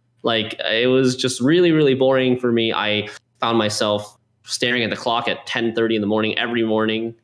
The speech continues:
and just like, "Oh, when will this day end?" sort of thing, you know? And,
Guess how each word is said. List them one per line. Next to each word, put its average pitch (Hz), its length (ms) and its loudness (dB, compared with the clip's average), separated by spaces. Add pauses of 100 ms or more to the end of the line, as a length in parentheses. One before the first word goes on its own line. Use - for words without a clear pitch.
(480)
and 101 220 -2
just 98 160 -4
like, 95 200 -4
"Oh, 95 420 0
when 104 260 0
will 98 120 0
this 87 220 -4
day 92 220 -4
end?" 113 360 -2
sort 98 220 -2
of 90 100 -6
thing, 120 280 -2
you 95 100 0
know? 156 220 0
And, 143 340 -2